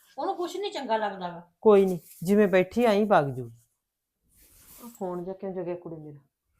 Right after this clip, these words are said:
Speaker 1: ਦੇਖ ਲੈ ਕਿਹਦਾ ਗਾ।
Speaker 2: ਲੈ, ਕਿੱਕਰ ਸਿਆਂ ਦੀ ਮਿਸ ਕਾਲ ਆਈ ਹੈ।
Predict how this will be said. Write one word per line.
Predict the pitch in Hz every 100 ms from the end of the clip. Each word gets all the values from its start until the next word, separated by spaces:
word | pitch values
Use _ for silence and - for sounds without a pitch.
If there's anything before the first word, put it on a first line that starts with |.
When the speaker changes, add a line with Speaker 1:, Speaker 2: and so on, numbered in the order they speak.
| _ _ _ _ _ _ _ _ _ _ _ _ _ _ -
Speaker 1:
ਦੇਖ | 202 254 277
ਲੈ | 269
ਕਿਹਦਾ | 233 226 254
ਗਾ। | 202 - _ _ _ _ _ _ _ - _ _ 190
Speaker 2:
ਲੈ, | 185 208 - _ _ _ _ _ _ _ _ _ _
ਕਿੱਕਰ | 214 - 226
ਸਿਆਂ | 226 233
ਦੀ | 240
ਮਿਸ | 190 -
ਕਾਲ | 202 190
ਆਈ | 190
ਹੈ। | 196